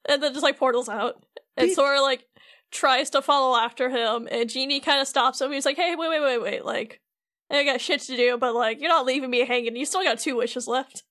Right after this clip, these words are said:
Speaker 2: <laughs> Also, Pete, this is a computer world. <laughs> You can't, you can't put it in the darkness the same way you can put regular world in the darkness. This one's in a computer.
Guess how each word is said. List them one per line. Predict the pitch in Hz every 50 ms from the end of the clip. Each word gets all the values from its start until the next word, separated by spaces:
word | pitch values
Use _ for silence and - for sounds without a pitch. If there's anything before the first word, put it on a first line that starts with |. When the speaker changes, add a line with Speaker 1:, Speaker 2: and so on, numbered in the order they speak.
| _
Speaker 2:
<laughs> | 156 151 135 131 131 123 - - - - - 185 175 - 208 - - _ _ _ _ _ _ - - - - - - _
Also, | - 202 202 - 185 147 135 135 - _
Pete, | - - 262 247 247 - _ _ _ _ _ _ _ _ _ _ _ _ _ _ _ _ _ _ _ _ _ _ _ _ _ -
this | 269 240 262 285 269
is | 220
a | 180 156
computer | - - 135 135 - - 139 135 127 117 120 123
world. | 127 127 127 123 120 135 160 170 - 508
<laughs> | 539 508 - - - -
You | 220 196
can't, | - - - 226 - -
you | 226 - - _ _ _ _ _ _ _ _ _ _ _ _ _ _ - 719 659 - - - - - 466 - _ _ -
can't | - 311 349 330
put | - - 294 277
it | 247
in | 214
the | 185 165
darkness | 143 165 170 170 156 151 147
the | - 139
same | - - 156 143
way | 139 151
you | 147
can | 127 147 135
put | - 160 151 147
regular | 147 165 117 117 131 - 170 175
world | 156 156 151 -
in | 165 170
the | 156
darkness. | 135 131 165 160 170 170 180 185
This | 254 311
one's | 381 381 349 311
in | 294 262
a | 214
computer. | - - - 139 131 175 135 131 127 151 - 233 -